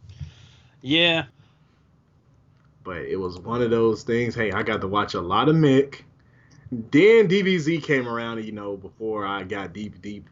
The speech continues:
Speaker 2: deeper into that, you know, it's not hating the fucking fan base the way I do now.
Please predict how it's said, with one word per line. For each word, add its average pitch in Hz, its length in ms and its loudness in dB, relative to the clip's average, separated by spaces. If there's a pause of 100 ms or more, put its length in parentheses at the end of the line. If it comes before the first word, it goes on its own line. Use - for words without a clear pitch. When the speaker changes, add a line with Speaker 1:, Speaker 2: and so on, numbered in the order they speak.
(380)
Speaker 2:
deeper 104 300 -8
into 98 300 -8
that, 98 340 -6 (560)
you 98 120 -8
know, 90 380 -8
it's 104 280 -6
not 101 300 -4
hating 95 420 -2
the 95 80 -6
fucking 98 340 -6
fan 101 340 -4
base 90 280 -6
the 92 80 -4
way 90 160 -6
I 87 120 -6
do 90 180 -8
now. 98 400 -6